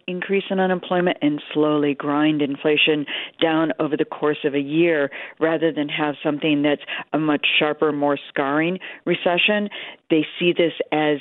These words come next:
the lesser of two evils. Can't, the inflation we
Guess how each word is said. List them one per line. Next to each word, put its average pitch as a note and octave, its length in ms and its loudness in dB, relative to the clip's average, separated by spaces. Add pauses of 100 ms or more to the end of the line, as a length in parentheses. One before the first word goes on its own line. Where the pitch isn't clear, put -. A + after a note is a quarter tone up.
the D3 100 2
lesser D3 680 0
of D#3 140 0 (140)
two D#3+ 200 0
evils. F3+ 480 2 (720)
Can't, E3 300 0
the D3+ 320 4 (320)
inflation E3 500 0
we D3+ 140 2